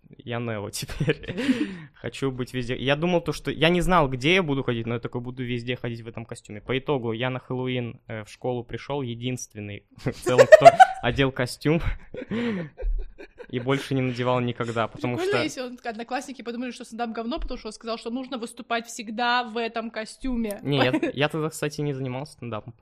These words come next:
Speaker 1: Х-, две тысячи двадцать второй.
Speaker 2: А, да?
Speaker 1: Я начинал тогда заниматься, да, вот так, то есть, э, никто ещё не знал пока что. Вот так вот.
Speaker 2: Нет, тебе идёт, честно.
Speaker 1: Спасибо.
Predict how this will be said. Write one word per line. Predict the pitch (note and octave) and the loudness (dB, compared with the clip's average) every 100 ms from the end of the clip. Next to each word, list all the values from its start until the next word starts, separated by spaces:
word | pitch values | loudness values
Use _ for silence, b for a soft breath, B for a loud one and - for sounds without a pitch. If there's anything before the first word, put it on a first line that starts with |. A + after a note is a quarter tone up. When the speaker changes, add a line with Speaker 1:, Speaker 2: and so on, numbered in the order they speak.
| - | -12
Speaker 1:
Х-, | - | -12
две | B2 B2 | -6 -8
тысячи | - C3 | -6 -2
двадцать | C3 C3 F#3 | -2 -2 -4
второй. | C3+ D#3+ | -4 -4
Speaker 2:
А, | |
да? | - B B B B B B _ | -8 B B B B B B _
Speaker 1:
Я | - C#3+ D#3+ | -4 -2 0
начинал | D#3 E3 B2 | -2 -2 -2
тогда | - G#2 A2 | -2 -10 -10
заниматься, | A2 G#2+ - | -10 -12 -10
да, | A2 A2 | -10 -8
вот | A2 | -10
так, | G#2+ | -12
то | - | -10
есть, | A2 - - A2+ | -10 -10 -14 -10
э, | A2 | -8
никто | A#2 A#2 | -8 -8
ещё | A#2+ - A#2 | -10 -10 -12
не | A2+ | -10
знал | A2 G#2+ | -10 -12
пока | - - - | -14 -18 -20
что. | - - _ _ - _ | -20 -20 _ _ -20 _
Вот | A#2 - | -16 -14
так | G#2+ - | -14 -14
вот. | - _ _ _ _ _ _ | -20 _ _ _ _ _ _
Speaker 2:
Нет, | A#3 F#3+ | -4 -4
тебе | - G3+ C#4+ | -6 -2 -2
идёт, | G#3+ F#3 - - _ | -2 -6 -8 -20 _
честно. | G3 F#3 - F#3+ - _ _ _ _ _ | -10 -8 -12 -16 -16 _ _ _ _ _
Speaker 1:
Спасибо. | A#2 - A#2 A2+ | -14 -14 -14 -16